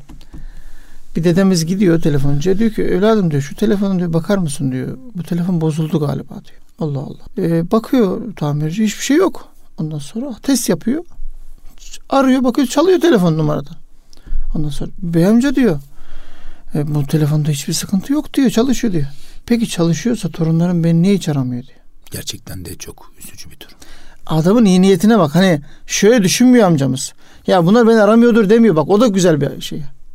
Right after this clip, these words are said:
Speaker 1: "Torunlarım beni niye aramıyor?" Bir sıkıntı var yani.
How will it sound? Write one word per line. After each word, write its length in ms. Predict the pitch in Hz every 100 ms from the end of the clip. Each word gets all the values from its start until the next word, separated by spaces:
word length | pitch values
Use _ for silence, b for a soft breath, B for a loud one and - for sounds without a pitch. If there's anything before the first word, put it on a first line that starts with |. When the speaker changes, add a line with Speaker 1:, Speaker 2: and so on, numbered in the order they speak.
| - - - - - - - -
Speaker 1:
"Torunlarım 340 | 160 156 190 165
beni 160 | 156
niye 160 | 147 151
aramıyor?" 260 | 147 143 156
Bir 80 | 160
sıkıntı 420 | - - 165 254
var 120 | 269 185
yani. 280 | 135 135